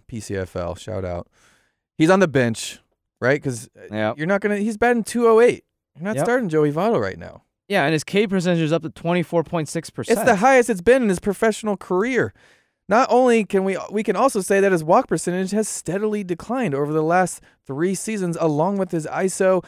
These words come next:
Speaker 1: I'm a little worried about Joey Votto. His babip is low, so I can see his average jumping up a little bit. I'm definitely not dropping him, but, uh, I guess Huntley would. He's
Speaker 2: Oh, a hundred percent drop Joey Votto. I mean, the power's gone.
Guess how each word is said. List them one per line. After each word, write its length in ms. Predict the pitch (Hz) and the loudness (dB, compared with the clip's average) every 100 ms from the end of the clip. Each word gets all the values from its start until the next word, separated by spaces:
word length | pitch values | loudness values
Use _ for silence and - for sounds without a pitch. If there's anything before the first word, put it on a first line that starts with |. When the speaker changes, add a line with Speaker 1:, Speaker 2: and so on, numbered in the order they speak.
| - | -8
Speaker 1:
I'm 80 | 131 | -2
a 60 | 139 | 4
little 260 | 208 277 | 6 6
worried 220 | 233 226 208 | 8 6 6
about 180 | 196 | 4
Joey 260 | 170 175 170 | 6 4 4
Votto. 260 | 156 156 151 | 4 4 4
His 100 | 143 | 4
babip 380 | 143 196 208 190 | 4 4 4 2
is 180 | 185 180 | 0 0
low, 300 | 156 156 147 | 4 4 4
so 120 | - | 2
I 120 | 120 117 | -4 -4
can 200 | 131 117 | -6 -6
see 260 | - 208 | -2 2
his 100 | 214 | 2
average 500 | 170 165 156 151 131 - _ _ | 2 0 2 0 -2 -10 _ _
jumping 280 | 170 165 151 | -2 -2 -2
up 120 | 139 | -4
a 40 | 131 | -2
little 220 | 131 123 | 0 2
bit. 180 | 127 120 | 2 2
I'm 180 | 120 107 | 0 2
definitely 340 | 190 190 180 | 4 4 2
not 180 | 156 147 | 2 2
dropping 380 | 120 135 131 120 | 2 2 2 -2
him, 220 | 113 110 - _ _ _ | 0 -2 -6 _ _ _
but, 320 | 113 110 110 | 0 2 2
uh, 260 | 110 107 107 | 2 2 2
I 40 | 104 | 2
guess 200 | 156 139 | 0 0
Huntley 300 | 131 117 107 | -2 -4 -6
would. 320 | 104 101 95 _ 117 | -8 -8 -12 _ -16
He's 300 | 113 107 - | -14 -12 -4
Speaker 2:
Oh, 160 | 147 117 | 0 0
a 60 | |
hundred 300 | 120 175 143 | 0 -2 -4
percent 360 | 117 - 175 139 | -6 -4 -4 -2
drop 240 | 117 101 | -2 -2
Joey 280 | - 101 98 | -2 -4 -4
Votto. 340 | 95 95 87 78 _ | -4 -4 -6 -10 _
I 100 | 139 | -2
mean, 140 | 175 165 | 0 0
the 60 | |
power's 480 | - 185 190 196 156 | 0 4 6 4 2
gone. 480 | 165 165 160 165 | 2 2 2 0